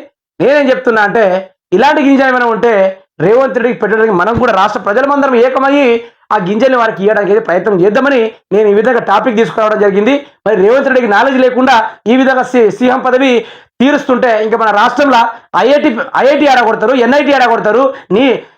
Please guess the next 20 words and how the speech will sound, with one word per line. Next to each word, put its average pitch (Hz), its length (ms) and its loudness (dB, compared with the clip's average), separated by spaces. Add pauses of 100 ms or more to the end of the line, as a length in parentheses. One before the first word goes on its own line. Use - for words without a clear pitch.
(120)
రకరకాల 294 480 0 (300)
ఏవైతే 294 460 2
యూపీఎస్సీ, 277 640 0
ఐపీఎస్ 262 540 0 (480)
ర-, 208 240 -4 (120)
నానా 294 420 2
రకాల 285 200 0
కాంపిటీషన్స్ 277 1000 0 (320)
ఏదైతే 277 440 2
డిఫెన్స్ 262 420 0
ఫోర్స్ 254 260 0 (100)
కానీ, 233 240 0 (400)
సాఫ్ట్‌వేర్ 285 600 0
ఫీల్డ్ 247 280 2
కానీ, 233 240 0 (460)
ఏ 285 40 4 (200)
ఫీల్డ్ 269 340 0
కానీ, 226 180 2 (340)
ఆ 269 40 4 (140)
ఫీల్డ్ 302 260 2